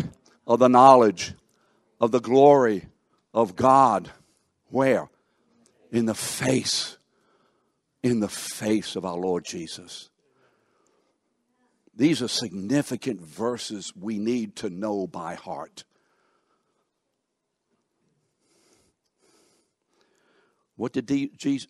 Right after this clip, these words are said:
what did Stephen see in the face of this glorified man? Why do I say glorified man? Acts three thirteen. Peter calls him the glorified man.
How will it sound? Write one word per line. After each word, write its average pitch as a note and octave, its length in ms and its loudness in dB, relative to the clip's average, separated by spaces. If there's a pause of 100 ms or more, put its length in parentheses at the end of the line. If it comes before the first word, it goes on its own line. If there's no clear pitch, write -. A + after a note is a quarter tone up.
(120)
what G#2+ 260 -8
did A#2+ 100 -8
Stephen A2+ 380 -6
see B2+ 240 -4
in F#2 100 -4
the E2+ 80 -8
face G#2 400 -6
of F#2 100 -6
this F#2+ 160 -4
glorified F2 640 -8
man? E2 300 -10
Why G2 140 -4
do A#2 100 -2
I A2 60 0
say G2 220 -4
glorified F2 540 -4
man? F#2 220 -6 (240)
Acts F#2+ 260 -8
three G#2+ 200 -6
thirteen. B2 580 -8 (720)
Peter A#2 220 -4
calls G2 320 -6
him G#2+ 80 -4
the G#2+ 80 -2
glorified F#2+ 600 -8
man. B2 340 -16